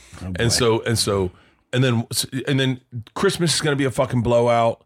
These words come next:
Speaker 2: New Year's Eve, I th-, you have, are you in Honolulu?
Speaker 1: Yeah.
Speaker 2: You're in Honolulu New Year's Eve. I think, I don't think I'm doing a show, but I'll, I'll have a party at my house. I wanna get fucking lit, but I wanna go January one.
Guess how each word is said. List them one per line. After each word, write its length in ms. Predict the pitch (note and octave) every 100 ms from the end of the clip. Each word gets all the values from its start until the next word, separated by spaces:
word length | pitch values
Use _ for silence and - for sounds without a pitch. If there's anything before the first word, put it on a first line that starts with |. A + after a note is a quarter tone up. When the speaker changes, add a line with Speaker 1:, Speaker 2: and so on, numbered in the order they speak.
| _
Speaker 2:
New 120 | A#2+ B2+
Year's 300 | C3 A#2 B2+
Eve, 180 | C3
I 100 | A2+ G2+
th-, 120 | -
you 180 | A#2 B2+
have, 140 | G#2+ -
are 80 |
you 160 | A#2 A#2+
in 80 | A#2
Honolulu? 560 | A2 A#2+ A#2 B2+ C#3+ C#3+
Speaker 1:
Yeah. 220 | G#2 G2 E2+ _ - -
Speaker 2:
You're 120 | B2
in 40 |
Honolulu 460 | A#2+ C3 B2 A#2+ B2
New 100 | A#2+
Year's 220 | A#2 G#2
Eve. 120 | A#2+
I 80 | A2
think, 160 | G#2+ A2+
I 20 | B2
don't 120 | B2+
think 100 | A2+
I'm 80 | G2+
doing 180 | G#2
a 60 | G2
show, 180 | G#2+ A2
but 120 | G2
I'll, 140 | G2 - -
I'll 140 | - A#2
have 40 |
a 80 | A2
party 220 | A2+ A#2
at 60 | G#2
my 100 | G#2
house. 320 | A2+ A2+ A#2 -
I 40 |
wanna 140 | A#2+
get 140 | C#3 -
fucking 280 | C3+ C#3 B2+
lit, 180 | G#2 - - - _ -
but 120 | C3+
I 20 |
wanna 160 | D#3+ A3+
go 140 | F3
January 600 | A#2 - C3 E3+ F#3 D3+
one. 460 | B2+ G2+ F#2+ D#2 F2+